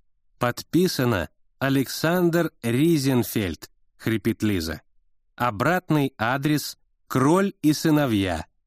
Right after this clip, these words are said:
Ризенфельд». Она чуть не рыдает. «Это что, тот маленький уродик, с которым вы были в Красной Мельнице?» «Он не маленький и не уродик», возражаю я. «Он сидячий великан и имеет очень мужественный вид.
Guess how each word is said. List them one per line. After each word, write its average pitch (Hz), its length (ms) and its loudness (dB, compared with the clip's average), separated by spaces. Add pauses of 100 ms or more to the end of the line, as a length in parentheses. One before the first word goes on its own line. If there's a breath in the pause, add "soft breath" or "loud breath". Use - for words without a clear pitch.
(480)
Ризенфельд». 107 960 0 (440)
Она 101 220 -2
чуть - 220 -6
не 101 100 -2
рыдает. 98 500 -6 (400)
«Это 143 240 -2
что, 120 300 -2
тот - 260 -4
маленький 151 640 2
уродик, 127 600 2 (240)
с - 120 -12
которым 147 360 0
вы 139 120 0
были 147 220 0
в - 80 -4
Красной 147 380 0
Мельнице?» 165 640 0 (920)
«Он 110 240 2
не 101 100 2
маленький 98 760 -2
и 107 100 -2
не 123 140 4
уродик», 101 640 0 (360)
возражаю 90 600 -2
я. 80 180 -6 (500)
«Он 143 180 2
сидячий 147 500 -2
великан 139 600 0 (320)
и 107 120 0
имеет 120 360 0
очень 151 360 2
мужественный 107 760 0
вид. 85 300 -4